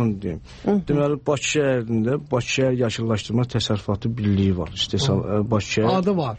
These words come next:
Speaker 1: Bəli.
Speaker 2: Adı var,
Speaker 1: Yox,
Speaker 2: bəli.
Speaker 1: fəaliyyət
Speaker 2: Zəng vururuq.
Speaker 1: göstər-, fəaliyyət
Speaker 2: Zəng vururuq,
Speaker 1: göstərdiyini
Speaker 2: cavab vermirlər.
Speaker 1: bilmirəm sizin
Speaker 2: Bəli.
Speaker 1: dərəcədə. Əlaqə saxlaya bilibsiniz. Onların özlərinin pitomnikləri var.
Speaker 2: Hı hı.
Speaker 1: Yəni Bakı şəhərində, o, bayaq da qeyd etdim, əgər strateji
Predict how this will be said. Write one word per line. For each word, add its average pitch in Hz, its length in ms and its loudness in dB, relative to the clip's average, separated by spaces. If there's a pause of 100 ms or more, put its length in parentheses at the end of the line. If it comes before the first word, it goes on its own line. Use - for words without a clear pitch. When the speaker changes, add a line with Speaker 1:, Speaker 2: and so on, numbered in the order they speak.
(140)
Speaker 1:
Bəli. 120 160 -2
Speaker 2:
Adı 220 260 0
var, 131 80 2
Speaker 1:
Yox, 202 100 -2
Speaker 2:
bəli. 196 140 -2
Speaker 1:
fəaliyyət 127 100 -2
Speaker 2:
Zəng 240 140 0
vururuq. 247 240 -2
Speaker 1:
göstər-, 135 280 -6 (400)
fəaliyyət 110 220 2
Speaker 2:
Zəng 220 80 -2
vururuq, 226 220 -2
Speaker 1:
göstərdiyini 117 80 2
Speaker 2:
cavab 107 220 0
vermirlər. 190 200 0
Speaker 1:
bilmirəm 104 340 -2
sizin 104 340 -4
Speaker 2:
Bəli. 101 420 0
Speaker 1:
dərəcədə. 98 520 -2 (380)
Əlaqə 104 240 2
saxlaya 104 380 0
bilibsiniz. 104 340 -6 (540)
Onların 135 400 2
özlərinin 123 360 -2
pitomnikləri 92 600 -6
var. 53 120 -14 (420)
Speaker 2:
Hı 185 60 0
hı. 180 320 0
Speaker 1:
Yəni 135 160 2 (120)
Bakı 135 160 0
şəhərində, 104 640 0 (300)
o, 113 240 0 (100)
bayaq 110 280 0
da 107 80 -4
qeyd 98 240 0
etdim, 98 320 -4 (200)
əgər 110 360 2
strateji 110 560 -2